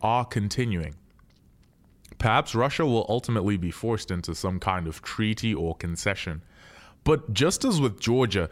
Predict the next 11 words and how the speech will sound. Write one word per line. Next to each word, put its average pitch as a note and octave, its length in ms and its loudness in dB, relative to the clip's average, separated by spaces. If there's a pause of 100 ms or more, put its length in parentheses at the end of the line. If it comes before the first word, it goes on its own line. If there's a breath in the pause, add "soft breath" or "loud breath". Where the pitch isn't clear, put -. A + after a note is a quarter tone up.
(160 loud breath)
just - 280 2
as F3 160 2
with A#2 240 0
Crimea B2 580 2
and A2+ 180 4
this C3 140 4
very C3 500 2
war, B2 600 2 (960 soft breath)
prove C3 640 2 (500)
Putin G3+ 560 2
won't C#3+ 460 2